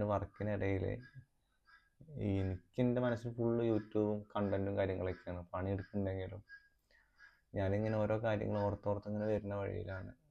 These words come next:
ഒരു ഷോപ്പിൽ നിന്ന് കളക്ഷനൊക്കെ എടുത്ത് വേറെ സ്ഥലത്ത് ഇങ്ങനെ പോയിക്കൊണ്ടിരിക്കുകയാണെങ്കിൽ ഇങ്ങനെ, അങ്ങനെ, ഇങ്ങനെ ആലോചിക്കുകയാണ്, എന്താ അടുത്ത് ചെയ്യണം, അത് ഇതൊക്കെ ഓരോ കണ്ടന്റ് ഇങ്ങനെ ആലോചിക്കുന്ന ഇടയിലാണ് അച്ഛൻ വിളിക്കുന്നത്. സാധാരണ അച്ഛൻ വിളിക്കുന്നത് എന്താണെന്ന് വെച്ചാൽ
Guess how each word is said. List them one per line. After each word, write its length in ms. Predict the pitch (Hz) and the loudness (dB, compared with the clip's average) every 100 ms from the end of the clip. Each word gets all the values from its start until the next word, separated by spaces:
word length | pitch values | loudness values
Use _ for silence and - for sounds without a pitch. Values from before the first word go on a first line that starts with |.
| - | -16
ഒരു 160 | 101 98 101 - - | -8 -6 -6 -8 -16
ഷോപ്പിൽ 340 | - 101 92 98 | -8 -8 -6 -6
നിന്ന് 120 | 101 | -4
കളക്ഷനൊക്കെ 420 | 107 101 104 104 | -4 -4 -4 -4
എടുത്ത് 280 | 101 - 117 131 _ _ _ _ - | -4 -6 -12 -14 _ _ _ _ -16
വേറെ 220 | - 101 101 | -4 -2 0
സ്ഥലത്ത് 280 | 107 101 104 | -2 -4 -2
ഇങ്ങനെ 160 | 107 | -2
പോയിക്കൊണ്ടിരിക്കുകയാണെങ്കിൽ 760 | 107 107 101 101 104 104 101 101 | 0 0 0 -2 -2 0 0 -2
ഇങ്ങനെ, 120 | 101 | -2
അങ്ങനെ, 200 | 101 104 | -2 -2
ഇങ്ങനെ 160 | 104 104 | -2 -2
ആലോചിക്കുകയാണ്, 520 | 98 95 95 - 98 | 0 -2 -2 -6 -6
എന്താ 200 | 95 92 | -6 -6
അടുത്ത് 240 | 92 92 90 | -6 -8 -10
ചെയ്യണം, 440 | 95 95 92 92 | -4 -4 -4 -8
അത് 140 | - - - | -10 -10 -10
ഇതൊക്കെ 500 | - 95 95 - 104 | -6 -4 -4 -4 -6
ഓരോ 180 | - - | -6 -10
കണ്ടന്റ് 380 | - 98 95 98 | -6 -4 -2 -2
ഇങ്ങനെ 180 | 101 101 | -2 -2
ആലോചിക്കുന്ന 440 | 98 98 95 104 | -2 -4 -4 -4
ഇടയിലാണ് 340 | 98 98 98 98 | -4 -4 -6 -6
അച്ഛൻ 280 | 95 - 101 | -8 -6 -4
വിളിക്കുന്നത്. 400 | 90 - 85 - _ - - _ _ _ _ _ - - - _ _ _ _ - - - _ _ _ _ _ _ _ _ _ _ - | -4 -8 -18 -20 _ -20 -20 _ _ _ _ _ -20 -20 -20 _ _ _ _ -20 -20 -20 _ _ _ _ _ _ _ _ _ _ -4
സാധാരണ 440 | 92 92 95 101 | 0 2 4 2
അച്ഛൻ 220 | 107 - 117 | 0 -2 -2
വിളിക്കുന്നത് 380 | 113 110 110 | -2 0 -2
എന്താണെന്ന് 240 | 110 110 110 | 0 0 -2
വെച്ചാൽ 280 | - 107 | -4 -6